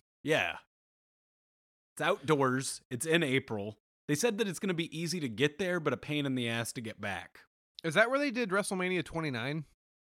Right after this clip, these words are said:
Speaker 1: It is the second time they've had it there. I'm not, uh,
Speaker 2: Okay.
Speaker 1: I, I know they have had a Mania. I don't, not sure that it was twenty-nine, but that sounds right.
Speaker 2: I think that's
Speaker 1: But
Speaker 2: the one where they did Rock Cena two, and then they did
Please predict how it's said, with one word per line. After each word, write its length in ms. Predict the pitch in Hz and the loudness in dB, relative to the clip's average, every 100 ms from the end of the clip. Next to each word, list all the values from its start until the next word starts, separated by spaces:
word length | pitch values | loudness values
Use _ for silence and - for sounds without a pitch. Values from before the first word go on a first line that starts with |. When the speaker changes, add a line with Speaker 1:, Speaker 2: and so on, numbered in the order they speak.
| _ _ _ _ _ _ | _ _ _ _ _ _
Speaker 1:
It 140 | 160 170 | 0 4
is 320 | 233 196 170 | 4 2 -6
the 160 | 175 160 | -4 -4
second 500 | - 160 143 135 - | -4 -4 -4 -8 -4
time 280 | 131 120 | -2 0
they've 140 | 113 92 | -2 -2
had 240 | 117 98 | -2 -2
it 120 | 101 | -6
there. 180 | 104 92 | -8 -4
I'm 160 | 120 147 | 0 4
not, 300 | 151 147 - - | 6 4 2 -10
uh, 60 | 127 | -6
Speaker 2:
Okay. 200 | 120 101 123 | -2 0 0
Speaker 1:
I, 160 | 165 | 0
I 100 | 170 165 | 2 4
know 120 | 226 | 6
they 120 | 147 | 4
have 260 | 143 143 147 | 2 0 0
had 160 | 127 | 0
a 40 | 117 | 0
Mania. 360 | 117 101 98 | -2 -2 -2
I 20 | |
don't, 260 | 113 123 - | -2 -4 -6
not 220 | 131 120 | -6 -6
sure 160 | - 120 | -4 -2
that 100 | 110 | -4
it 60 | |
was 140 | 104 - | -6 -8
twenty-nine, 540 | 131 120 110 110 117 | -4 -2 -2 -2 -2
but 100 | 107 | -4
that 180 | 123 107 | -6 -8
sounds 380 | - 107 131 147 | -8 -6 -6 -6
right. 240 | 175 165 _ _ _ _ _ _ _ _ _ _ | -8 -10 _ _ _ _ _ _ _ _ _ _
Speaker 2:
I 60 | 151 | -2
think 120 | 180 | 2
that's 140 | 190 170 | 2 2
Speaker 1:
But 60 | |
Speaker 2:
the 60 | 170 160 | 2 2
one 140 | 156 | 2
where 80 | 147 | 2
they 160 | 139 | 2
did 280 | 127 139 123 | 0 -2 0
Rock 300 | 120 117 - | 0 0 0
Cena 320 | - 139 123 | -4 -6 -6
two, 480 | 113 - 123 123 120 | -8 -6 -4 -4 -4
and 120 | 113 113 | -6 -6
then 40 | |
they 120 | 113 | -6
did 240 | 110 107 | -6 -10